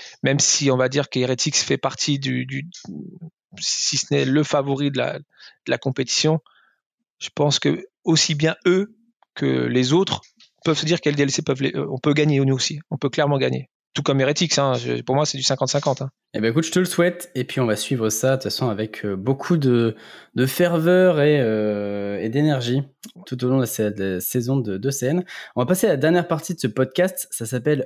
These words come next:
Speaker 2: le clutch. Alors, comme son nom l'indique, hein, il va falloir clutcher. Cette fois, tu, tu dois te remettre, euh, les gants. C'est, c'est comme ça. Tu peux plus compter sur tes joueurs pour clutcher. C'est à toi. T'es tout seul, ok ?
Speaker 1: Allez, j'ai peur de rien.
Speaker 2: C'est,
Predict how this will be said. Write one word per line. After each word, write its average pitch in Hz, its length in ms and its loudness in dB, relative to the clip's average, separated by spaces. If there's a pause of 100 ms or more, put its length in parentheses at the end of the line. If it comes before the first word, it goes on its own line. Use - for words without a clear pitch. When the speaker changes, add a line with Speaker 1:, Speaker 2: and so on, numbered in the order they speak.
Speaker 2:
le 110 180 0
clutch. - 560 0 (300)
Alors, 101 140 -6
comme 160 220 2
son 156 160 2
nom 151 140 6
l'indique, 135 360 2
hein, 151 100 4
il 135 60 4
va 120 80 2
falloir 160 220 -2
clutcher. 156 400 2
Cette 131 160 -4
fois, 147 140 0
tu, 117 340 -2
tu - 160 -10
dois 117 160 2
te 110 140 0
remettre, 131 800 2
euh, 104 920 2
les 113 100 0
gants. 104 320 -2
C'est, 92 360 -6
c'est 104 180 -8
comme 110 140 0
ça. 107 260 0
Tu 107 260 -4
peux 104 120 -2
plus 170 160 0
compter 170 260 2
sur 151 140 2
tes 139 120 2
joueurs 147 220 2
pour 113 120 -2
clutcher. 143 340 0
C'est 151 200 0
à 117 60 2
toi. 135 200 2
T'es 139 140 -4
tout 131 140 -2
seul, 90 200 0
ok ? 127 140 -2 (180)
Speaker 1:
Allez, 131 360 0 (100)
j'ai 131 160 -4
peur 135 140 -2
de 135 80 2
rien. 131 200 4
Speaker 2:
C'est, 151 140 4